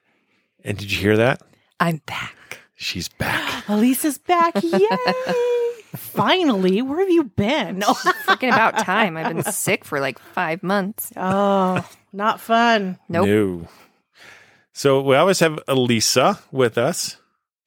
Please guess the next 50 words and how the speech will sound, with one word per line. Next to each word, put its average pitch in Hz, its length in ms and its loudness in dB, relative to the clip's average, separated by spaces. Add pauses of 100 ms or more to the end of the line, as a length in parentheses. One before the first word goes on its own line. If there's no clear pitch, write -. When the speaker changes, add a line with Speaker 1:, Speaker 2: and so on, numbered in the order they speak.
(220)
Speaker 2:
Howdy 113 180 -2
Speaker 1:
And, - 100 -2
Speaker 2:
ho. 254 340 -4 (560)
Speaker 1:
and 110 80 -10
we 113 100 -4
have 110 360 0
to 113 100 -8
my 104 100 0
left. 107 440 0 (800)
Speaker 3:
I 214 60 -10
think 330 240 -4
my 339 80 2
name's 202 260 4
Jamie. 196 560 -2 (1000)
Speaker 1:
Pretty 214 220 0
sure 185 160 2
the 147 80 4
day 131 180 4
we 117 160 -2
got 107 180 0
married, 101 440 0
your 92 120 -6
name 87 160 -8
was 85 140 -12
Jamie. 82 440 -16 (540)
Did 104 140 -14
you 185 80 -4
Speaker 3:
That 165 60 -6
Speaker 1:
change 190 180 4
Speaker 3:
you 330 60 4
Speaker 1:
it? 320 60 0
Speaker 3:
know 170 260 0
of. 127 80 -2
Speaker 1:
<laughs> - 60 -6
Did 135 100 -4
you 135 80 0
change 131 340 0
it 127 100 -4
since 131 240 -4
then? 156 320 0 (240)
Speaker 3:
<laughs> - 240 -20
Maybe. 208 380 -4
I 185 160 -6
don't 175 160 -10
know. - 1300 -4
<laughs> - 0 - (480)
Speaker 1:
And 143 200 2
I 131 160 4
am 127 140 2
Josh. 175 560 2